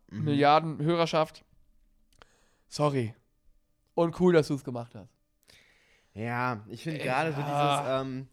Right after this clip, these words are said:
Speaker 1: Bahnfahren und Leute, die ihre Maske nicht tragen, das sieht man ja in Köln leider eigentlich fast täglich.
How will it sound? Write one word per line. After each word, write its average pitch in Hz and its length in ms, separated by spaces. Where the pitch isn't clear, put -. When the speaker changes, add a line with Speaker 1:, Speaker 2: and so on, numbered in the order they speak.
Speaker 1:
Bahnfahren 160 920
und 123 160
Leute, 139 220
die 120 80
ihre 120 140
Maske 123 260
nicht 107 120
tragen, 117 200
das 117 120
sieht 147 180
man 135 120
ja 117 140
in 107 140
Köln 131 400
leider 117 460
eigentlich 110 300
fast - 240
täglich. 80 480